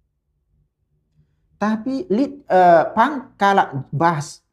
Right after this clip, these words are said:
perdukunan bes negara tena. Pang lit kali, lit kali, eh, si bahasa. Tapi tiga jelma ni, labo melala. Lit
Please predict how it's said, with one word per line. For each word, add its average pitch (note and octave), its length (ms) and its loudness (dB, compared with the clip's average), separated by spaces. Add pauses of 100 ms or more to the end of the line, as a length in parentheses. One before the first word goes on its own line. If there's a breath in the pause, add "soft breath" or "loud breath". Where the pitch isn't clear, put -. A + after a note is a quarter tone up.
perdukunan E3+ 560 -4
bes D#3+ 240 -6
negara D3 400 -2
tena. E3 400 -8 (560)
Pang G#2 320 -4
lit C#3 160 -2
kali, B2+ 320 2
lit D3+ 160 0
kali, A2+ 240 -2 (480)
eh, G2 320 0
si - 80 -10
bahasa. G2+ 480 -4
Tapi G#3 400 -2 (560)
tiga F#3 240 0
jelma D#3 320 -2
ni, C#3+ 240 -10
labo E3+ 240 -2
melala. C3+ 480 -10 (3000)
Lit G3+ 320 2